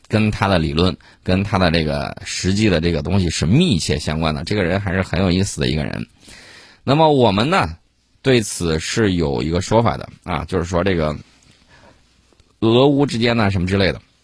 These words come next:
说散布虚假信息，制造紧张空气，无助于乌克兰问题的解决，鼓吹集团对抗，挥舞制裁大棒，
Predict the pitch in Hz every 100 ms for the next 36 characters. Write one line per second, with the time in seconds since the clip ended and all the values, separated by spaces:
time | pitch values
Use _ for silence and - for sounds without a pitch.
0 | _ _ _ _ _ _ - - 110 120
1 | - 190 135 120 107 165 160 90 107 101
2 | 117 - 127 98 - 76 80 107 123 151
3 | 135 - _ _ - 95 147 226 202 120
4 | 107 - 135 113 92 98 92 92 87 78
5 | 76 78 80 - _ 117 123 165 165 -
6 | 180 190 180 170 175 131 - - 143 107
7 | 90 139 120 107 101 110 98